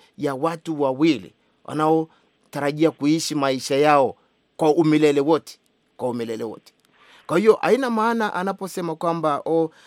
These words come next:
eh, kwa sababu kuna watu wengine wanasema kwamba, eh,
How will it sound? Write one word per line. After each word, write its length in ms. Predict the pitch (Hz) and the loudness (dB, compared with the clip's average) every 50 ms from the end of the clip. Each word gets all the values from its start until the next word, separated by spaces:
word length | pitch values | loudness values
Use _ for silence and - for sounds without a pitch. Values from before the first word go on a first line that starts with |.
| _ _ | _ _
eh, 260 | - - 131 135 131 131 | -8 -4 -2 -2 -2 -2
kwa 80 | - | -4
sababu 200 | - 131 117 156 | -2 -2 -2 0
kuna 140 | 139 139 131 | 0 -2 -2
watu 140 | 123 - 139 | -2 -4 -6
wengine 160 | 135 139 135 | -6 -4 -4
wanasema 380 | 131 127 117 - - 135 131 120 | -4 -4 -6 -8 -6 -8 -6 -4
kwamba, 400 | - 123 123 113 120 120 113 - _ _ | -4 -6 -6 -4 -4 -6 -6 -8 _ _
eh, 280 | - 110 110 107 95 | -10 -8 -8 -8 -8